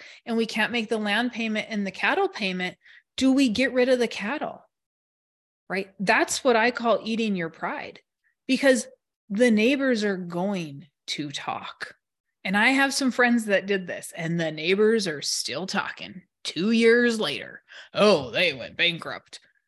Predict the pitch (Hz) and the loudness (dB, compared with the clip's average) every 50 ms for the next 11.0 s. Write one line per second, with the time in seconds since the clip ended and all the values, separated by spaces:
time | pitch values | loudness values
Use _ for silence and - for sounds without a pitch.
0 | _ _ _ _ _ _ _ _ 180 160 151 151 143 143 - - 156 185 214 214 | _ _ _ _ _ _ _ _ -14 -12 -12 -10 -10 -12 -10 -8 -6 -4 0 2
1 | 214 220 220 - - - 202 196 196 - - 240 247 254 254 226 214 202 208 202 | 2 2 2 0 0 2 0 0 0 -2 -4 -2 0 0 0 -2 -4 -6 0 0
2 | 220 226 277 320 311 226 160 143 - - - _ _ _ _ _ _ _ _ - | 2 2 2 2 2 2 0 -2 -6 -14 -20 _ _ _ _ _ _ _ _ -10
3 | 180 190 196 196 185 185 185 170 165 165 160 165 - 160 160 165 165 170 180 185 | -6 -4 -2 0 0 0 0 0 0 -2 -6 -6 -6 -4 -4 -2 0 0 0 0
4 | 196 202 - 208 214 262 269 - - - _ - 170 180 208 240 302 370 359 294 | -2 -2 -2 -2 0 0 -2 -2 -6 -10 _ -12 -10 -8 -6 -4 -2 0 0 0
5 | 208 190 170 165 151 165 - 135 123 - - - 143 165 254 285 - _ _ _ | 0 -2 -6 -8 -8 -8 -10 -12 -10 -10 -8 -6 -4 -4 -4 -6 -8 _ _ _
6 | - - _ _ _ _ 269 262 262 - 269 262 240 214 202 208 208 214 - 269 | -20 -20 _ _ _ _ 0 2 4 4 4 4 4 4 4 2 2 2 -2 -4
7 | 254 - 254 254 247 240 226 240 294 330 302 214 151 175 - - - - 220 220 | 0 2 0 2 2 0 0 -2 -2 -2 -2 -4 -4 -6 -12 -14 -8 -6 -2 -2
8 | 233 226 - 220 190 185 185 185 196 220 226 - 214 208 233 285 - - - 107 | -2 -2 -4 -4 -2 -2 -2 0 -2 -4 -6 -6 -6 -6 -6 -6 -8 -10 -14 -14
9 | - 175 180 - _ _ _ _ _ _ _ _ _ _ _ _ _ _ _ 247 | -14 -16 -18 -20 _ _ _ _ _ _ _ _ _ _ _ _ _ _ _ 2
10 | 233 226 - - 233 220 214 214 - - - 190 180 214 220 226 262 285 277 | 2 2 4 4 4 4 2 0 -2 -6 -10 -4 0 2 4 4 4 2 0